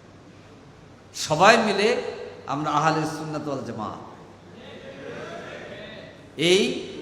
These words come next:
পরিস্থিতিতে আমরা বুঝব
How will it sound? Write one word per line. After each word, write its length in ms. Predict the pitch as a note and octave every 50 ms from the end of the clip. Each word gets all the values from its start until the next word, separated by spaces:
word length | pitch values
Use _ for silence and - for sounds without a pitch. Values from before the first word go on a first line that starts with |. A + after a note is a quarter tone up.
| - - - - - -
পরিস্থিতিতে 720 | G#3 A3+ C#4 B3+ - - A#3 F3+ E3+ D#3 - - - - - - - - - - - - - - - - - - - - - - - - - - - - - - - - - - - - - - -
আমরা 600 | - C#3+ D3+ D3 D3+ D3 C3+ B2+ B2 - - - - - - - B2
বুঝব 520 | D3+ G3 G#3 G3+ - - F#3 C#3 G#2 -